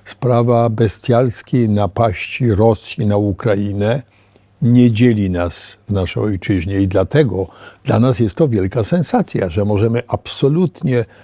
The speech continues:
to samo uważać, w tym samym kierunku zmierzać, pewnie z drobnymi różnicami, wszyscy, Polki i Polacy.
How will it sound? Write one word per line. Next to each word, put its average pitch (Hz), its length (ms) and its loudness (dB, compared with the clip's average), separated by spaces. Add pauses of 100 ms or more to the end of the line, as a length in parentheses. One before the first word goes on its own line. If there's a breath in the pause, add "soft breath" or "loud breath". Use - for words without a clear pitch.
(240 soft breath)
to 120 100 0
samo 113 360 2
uważać, 107 680 0
w - 80 -20
tym 107 200 -2
samym 123 340 0
kierunku 107 480 -2
zmierzać, 131 500 -2 (220 loud breath)
pewnie 254 380 -2
z 98 100 -2
drobnymi 113 520 2
różnicami, 110 760 -2 (460 loud breath)
wszyscy, - 640 -2 (120)
Polki 127 360 0
i 113 40 0
Polacy. 110 440 0